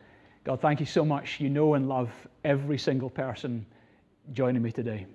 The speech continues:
You're with them just as you're with me just now. I ask you, come, mighty Holy Spirit, change our lives. We don't wanna stay the same. We don't wanna see the results we've had before. We wanna have different results. We wanna have God's success. We wanna be led by God. We wanna make a difference with our lives.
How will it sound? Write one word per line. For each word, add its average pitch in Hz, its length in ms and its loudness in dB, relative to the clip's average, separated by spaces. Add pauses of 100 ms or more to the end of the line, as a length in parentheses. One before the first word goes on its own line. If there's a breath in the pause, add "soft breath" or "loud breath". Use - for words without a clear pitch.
(300)
You're 131 120 -2
with 139 240 2
them 156 420 4 (180)
just 131 200 -4
as 117 100 -2
you're 131 80 -2
with 127 220 -6
me 123 120 -2
just 120 240 -10
now. 135 220 -8 (840 soft breath)
I 127 120 -4
ask 147 280 4
you, 147 80 2
come, 160 400 0
mighty 170 300 2
Holy 147 240 0
Spirit, 127 480 -6 (460)
change 160 460 0
our 143 200 0
lives. 135 540 -8
We 151 80 0
don't 233 180 6
wanna 220 160 0
stay 156 240 -2
the 123 80 -4
same. 127 240 -6
We 123 80 0
don't 175 120 2
wanna 170 180 0 (240 loud breath)
see 170 200 0
the 156 80 4
results 156 360 4
we've 139 80 -2
had 147 160 2
before. 151 260 2
We 160 100 2
wanna 165 160 0
have 151 220 -2
different 160 320 -4
results. 147 300 -4
We 165 80 -8
wanna 185 140 -4
have 131 140 -10
God's 151 300 -2
success. 135 640 -6
We 135 60 -4
wanna 135 200 0
be 127 160 -2
led 143 360 -2
by 143 160 -4
God. 131 360 -4 (380 loud breath)
We 131 80 -6
wanna 131 200 -2
make 127 180 -4
a 131 40 -4
difference 123 480 -2
with 117 140 -2
our 110 100 -2
lives. 104 520 -6